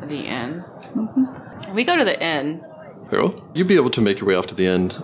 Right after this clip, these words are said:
Speaker 3: All of you would be able to gather together later on that evening once Sudi had sold off all the stuff and Sagira had helped him sell through everything.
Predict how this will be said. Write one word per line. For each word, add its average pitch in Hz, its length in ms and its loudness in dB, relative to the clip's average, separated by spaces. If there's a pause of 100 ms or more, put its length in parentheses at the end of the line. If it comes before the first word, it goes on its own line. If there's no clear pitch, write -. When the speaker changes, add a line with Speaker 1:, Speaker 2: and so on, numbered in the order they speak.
Speaker 3:
All 135 180 4
of 117 100 4
you 113 80 6
would 95 80 0
be 101 100 6
able 95 140 4
to - 100 -2
gather 92 280 2
together 90 520 4 (120)
later 104 200 4
on 92 80 2
that 87 160 0
evening 90 420 2
once 85 300 0
Sudi 87 200 2
had 85 120 2
sold 85 240 2
off 80 180 0
all 85 120 4
the 85 80 0
stuff 107 420 2
and 95 120 -2
Sagira 87 420 0
had 87 280 -4
helped 90 220 0
him 90 220 -2
sell - 220 -2
through 92 260 2
everything. 90 520 0